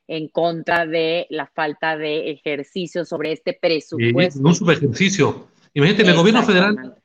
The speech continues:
Speaker 2: el año pasado, Ana Patricia, hubo un subejercicio de casi sesenta y ocho mil millones de pesos. Bueno, nos acabamos de enterar que este año, Ana Patricia, nada más para que veas la locura,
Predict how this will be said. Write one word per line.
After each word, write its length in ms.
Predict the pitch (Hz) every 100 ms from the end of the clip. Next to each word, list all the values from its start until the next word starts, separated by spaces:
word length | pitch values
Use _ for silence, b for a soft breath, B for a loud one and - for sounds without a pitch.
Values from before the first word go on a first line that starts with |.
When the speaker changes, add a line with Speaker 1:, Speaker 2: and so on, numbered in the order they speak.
| _ _ 139
Speaker 2:
el 60 | 147
año 180 | 202 180
pasado, 260 | 151 180
Ana 140 | 190 165
Patricia, 520 | 160 165 170 190 190
hubo 320 | 170 170 185 185
un 120 | 175
subejercicio 1200 | - 196 196 165 143 143 120 160 156 185 202 - _ _ _
de 140 | - 127
casi 420 | 170 170 185 185
sesenta 480 | 175 151 139 135 135
y 40 |
ocho 240 | 135 - 139
mil 200 | 180 196
millones 360 | 170 180 185
de 80 | 147
pesos. 500 | - 185 175 127 - _ _ _
Bueno, 200 | 214 190
nos 140 | 156
acabamos 340 | 160 208 254 185
de 80 |
enterar 380 | 151 135 135 185
que 80 | -
este 240 | 196 -
año, 380 | 151 147 135 143
Ana 180 | 143 135
Patricia, 260 | - 135 190
nada 120 | 220
más 40 | 214
para 100 | 175
que 80 |
veas 140 | 170 185
la 80 | 175
locura, 420 | 151 160 151